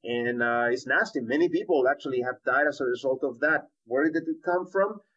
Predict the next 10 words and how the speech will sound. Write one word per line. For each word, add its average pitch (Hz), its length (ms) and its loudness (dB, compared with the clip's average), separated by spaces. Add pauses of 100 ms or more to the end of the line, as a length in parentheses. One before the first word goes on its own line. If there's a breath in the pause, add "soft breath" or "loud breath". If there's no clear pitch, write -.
(400)
From 170 600 0 (200)
pigs, 151 600 0
you 110 60 -12
know, 127 200 0
from 131 220 -10
raising 170 600 0
pigs 165 560 0
too 220 360 -4
close 392 440 4
together. 165 540 2